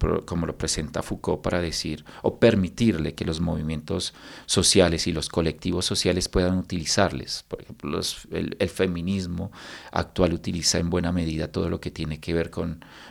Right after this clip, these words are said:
con las máquinas de guerras para hacer estas prácticas políticas, artísticas, corporales y poder estar o entrar en lucha y pugna con el mandato masculino dentro del escenario patriarcal, que me parece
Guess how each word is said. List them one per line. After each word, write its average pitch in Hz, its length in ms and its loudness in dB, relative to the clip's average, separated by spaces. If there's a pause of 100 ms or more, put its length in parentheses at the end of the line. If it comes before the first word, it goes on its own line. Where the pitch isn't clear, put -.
(100)
con 78 640 0
las 82 100 4
máquinas 90 800 0
de 92 160 2
guerras 80 340 0
para 90 220 0
hacer 104 420 4
estas - 260 -2
prácticas - 520 -2
políticas, - 720 0 (340)
artísticas, 82 920 0
corporales 82 800 2
y - 100 -2
poder 80 320 0
estar 85 400 -2 (200)
o 95 120 4
entrar 92 440 4
en 82 220 2
lucha 98 460 4 (380)
y - 100 2
pugna 80 520 4
con 87 160 2
el 78 140 0
mandato 78 480 0
masculino 80 540 -2
dentro 85 280 -2
del 78 140 -2
escenario 73 440 -2
patriarcal, 78 580 -4
que - 120 -10
me 87 100 -6
parece 76 460 -6